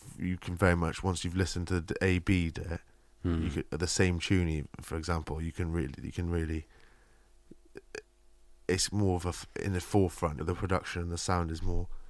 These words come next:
Speaker 1: pre-, present or prevalent, I find. But yeah, I think
Speaker 2: In the
Speaker 1: as
Speaker 2: digital or in the
Speaker 1: in the
Speaker 2: analog?
Speaker 1: analog, I think the, the
Speaker 2: Yeah.
Speaker 1: warmth and the s-, kind of, like, the, just the overall sound was,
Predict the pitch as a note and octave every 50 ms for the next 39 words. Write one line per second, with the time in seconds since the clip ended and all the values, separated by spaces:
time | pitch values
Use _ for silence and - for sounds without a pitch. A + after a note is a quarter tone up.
0 | - - - - - - - G#2 F#2 E2+ - - - - G2 F2+ D#2 D#2+ D#2+ D2
1 | - - - - E2+ E2+ - - - G2+ F#2 D#2+ E2 D#2+ D#2+ D2+ C2+ C#2+ D2+ D2+
2 | - E2+ D#2 E2 E2+ - - - - - - - - - G#2+ F#2+ - - - -
3 | - - - - A#2+ G#2 F2 F2+ - G#2+ G#2 G2+ G2 G2 E2+ E2+ A2+ A2+ - G2+
4 | E2 E2 E2 D#2+ D#2+ D#2+ D#2+ D#2+ D#2 D#2 D#2+ B2 A#2+ A#2+ A2 - - A#2 A#2 A2
5 | G#2 F#2+ F2 E2 D#2+ D2 - - - - - - - - - - - - - -
6 | - - - - - - A#2+ A#2+ A#2+ - - A#2 A#2 - - F#2+ - - E2+ E2
7 | - - - B2+ C3+ C3 A#2+ G2+ - - - G#2 G2 F#2+ F2+ - - - - -
8 | - G2+ F#2+ F2+ F2+ F#2 F2+ - - - G2+ F#2+ F2 - - - - - - -
9 | - - - - - G2+ - - - - - G#2 G#2+ G#2 F#2 G2 G2 G2+ G#2+ G#2
10 | F#2+ F2+ - - G2 F2 E2+ E2+ E2+ D#2+ D#2 D#2 - - - C#2+ E2+ F2 D#2+ -